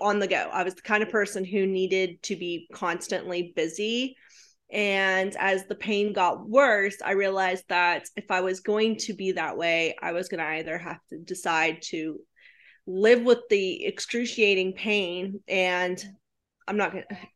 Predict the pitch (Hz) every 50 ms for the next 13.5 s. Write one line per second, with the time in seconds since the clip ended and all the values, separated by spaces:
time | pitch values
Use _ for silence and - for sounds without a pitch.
0 | _ _ _ _ _ _ _ _ _ - - - - 202 233 240 226 226 - -
1 | 233 214 208 208 202 - - - - 240 226 233 247 247 233 220 208 196 196 190
2 | - - 190 185 - - - - - - 208 - - 220 208 - - 233 220 214
3 | 202 196 - - - - 254 254 233 233 214 190 190 156 113 175 - 175 185 175
4 | 175 180 175 233 277 285 233 196 175 170 165 196 202 - - - 262 277 302 294
5 | 262 233 208 202 190 190 190 180 - - - 180 202 196 208 214 214 233 247 254
6 | 247 233 220 214 214 196 185 180 175 180 - - - 185 175 - - - 190 170
7 | 185 - - 175 165 160 170 180 190 - - - - - - - _ _ - 190
8 | 196 202 208 208 208 208 208 202 - 208 196 - - - 202 196 185 185 180 170
9 | 180 - - - 262 240 - - - 226 208 196 185 175 175 170 170 175 175 180
10 | 190 196 - - _ _ - - 196 208 196 185 185 185 190 196 185 180 180 185
11 | 185 - - - - - 185 180 117 101 - 185 185 - 208 180 185 190 190 185
12 | 185 180 175 170 175 - 208 190 - - 285 311 320 - 240 226 196 190 185 190
13 | 185 185 185 180 175 180 190 - -